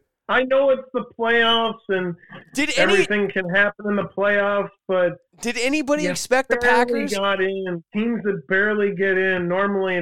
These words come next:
Speaker 1: don't exactly, uh, make the deepest of runs.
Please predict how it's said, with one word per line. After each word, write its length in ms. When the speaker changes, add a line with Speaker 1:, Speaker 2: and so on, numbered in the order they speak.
Speaker 1:
don't 400
exactly, 760
uh, 140
make 280
the 120
deepest 500
of 100
runs. 540